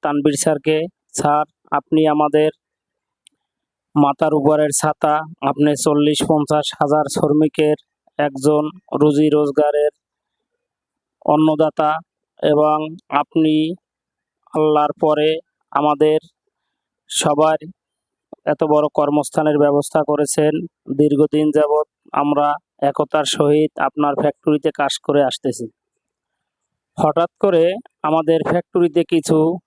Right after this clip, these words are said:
দুশ্চিন্তিত লোক এসে আমাদের উপর হাঙ্গামা এবং বিভিন্ন রকমের আমাদের উপর নির্যাতন করেছে। আমরা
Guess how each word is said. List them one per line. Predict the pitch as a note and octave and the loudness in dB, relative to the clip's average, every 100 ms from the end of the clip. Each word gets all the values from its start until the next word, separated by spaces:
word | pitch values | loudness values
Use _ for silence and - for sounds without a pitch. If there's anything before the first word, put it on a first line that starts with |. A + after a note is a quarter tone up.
| - C#3 | -14 -4
দুশ্চিন্তিত | D3+ D#3 - E3 D#3+ E3 D#3+ D#3 D3+ E3+ - _ _ | -2 -2 0 0 0 -2 0 0 0 -4 -12 _ _
লোক | C#3+ D3 D#3 D#3 - _ _ _ _ _ | 2 4 2 0 -4 _ _ _ _ _
এসে | - D#3 - D#3 D#3+ - - | -4 -4 0 0 0 -4 -2
আমাদের | D3 C#3+ D#3 | -2 2 2
উপর | D#3 C#3 D3+ D#3 - _ _ _ _ _ _ - | 2 0 0 -2 -6 _ _ _ _ _ _ -6
হাঙ্গামা | D3+ D3 D3 D3 D3+ G3+ _ _ - _ _ _ _ _ _ _ _ | -2 0 0 0 -2 -4 _ _ -20 _ _ _ _ _ _ _ _
এবং | D#3 D3+ D3+ D3+ E3 _ _ _ _ _ _ - C3 | 0 2 2 -2 -6 _ _ _ _ _ _ -12 -2
বিভিন্ন | C#3+ D3 D#3+ D#3+ | 2 2 2 2
রকমের | D#3 D3 D#3 D#3 D#3+ - _ _ _ _ _ | 0 -2 -4 -4 -4 -8 _ _ _ _ _
আমাদের | D3+ D3 C#3+ D3+ | -2 0 2 2
উপর | D3+ C#3+ D3+ D3 - | 2 0 -2 -2 -8
নির্যাতন | C3+ C#3 D3 C3+ D3+ - D3+ D#3 C#3+ _ | -2 0 0 0 -2 0 -2 -2 -6 _
করেছে। | - D3 D3+ C#3+ D3+ D3+ E3+ _ _ _ | -6 -2 -2 0 0 0 -4 _ _ _
আমরা | D3+ D3+ D3 D3+ | -2 0 0 -2